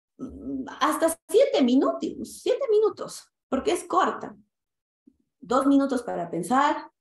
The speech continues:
uno para escribir, tres minutos, cuatro minutos para dialogar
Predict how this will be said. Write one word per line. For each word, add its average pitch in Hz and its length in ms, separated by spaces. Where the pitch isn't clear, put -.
uno 220 260
para 190 240
escribir, 247 560
tres 330 280
minutos, 294 560
cuatro 453 240
minutos 415 360
para 247 220
dialogar 220 640